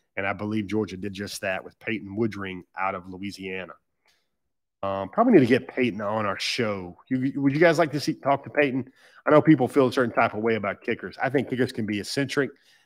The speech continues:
They can be clever. I've talked to Peyton a bunch of times. He is really good in an interview setting. Um, he is an excellent communicator and maybe one of our next, um, one of our next Before the Hedge is coming up. We'll try and see if we can have Peyton Woodring sit in live.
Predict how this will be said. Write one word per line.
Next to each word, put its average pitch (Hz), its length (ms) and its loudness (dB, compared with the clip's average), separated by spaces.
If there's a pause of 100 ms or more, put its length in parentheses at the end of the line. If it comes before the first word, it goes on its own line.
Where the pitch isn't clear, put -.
They - 60 -12
can 92 140 -10
be 101 80 -6
clever. 131 500 2 (320)
I've 110 160 0
talked 117 240 2
to 131 60 -4
Peyton 113 260 -2
a 101 60 -8
bunch 113 260 -4
of 110 60 -6
times. 113 380 -4
He 117 120 -4
is 98 140 -6
really 110 240 -2
good 104 420 -2
in 104 140 -10
an 101 60 -8
interview 113 300 -4
setting. 120 400 -2 (640)
Um, 107 340 -4
he 117 140 -2
is 107 100 -4
an 104 200 -10 (120)
excellent 123 420 -2
communicator 117 520 0
and 107 100 -4
maybe 127 220 2
one 117 180 0
of 113 140 -2
our 107 240 -2
next, 107 720 -8
um, 98 380 -8 (840)
one 123 140 4
of 113 80 4
our 113 100 2
next 113 300 -4
Before 113 320 -2
the 98 40 -6
Hedge 98 200 -6
is 101 100 -12
coming 101 320 -4
up. 95 160 -6
We'll 101 80 -8
try 107 220 -2
and 104 100 -8
see 113 100 -6
if 104 100 -8
we 107 60 -6
can 92 100 -10
have 101 180 -6
Peyton 101 360 -6
Woodring 101 400 -4
sit 104 240 -6
in 92 180 -8
live. 101 440 -4